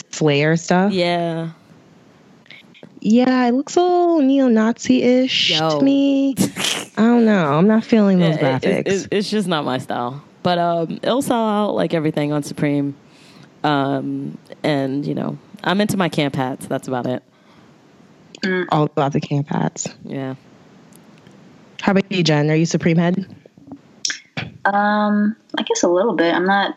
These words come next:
Speaker 3: like, I, before I used to, like, try to cop something every week, but then I was like, "Holy shit, this is a lot of money."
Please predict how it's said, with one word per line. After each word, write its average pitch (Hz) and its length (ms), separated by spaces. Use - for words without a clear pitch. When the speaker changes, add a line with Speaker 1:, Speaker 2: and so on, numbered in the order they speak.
Speaker 3:
like, 156 140
I, 175 120
before 185 580
I 160 100
used 170 240
to, 170 240
like, 151 280
try 175 160
to 165 80
cop 156 300
something 165 320
every 160 200
week, 160 260
but 156 100
then 160 120
I 151 120
was 156 120
like, 151 160
"Holy 151 200
shit, 302 200
this 320 160
is 208 60
a 190 60
lot 160 180
of 151 60
money." 151 420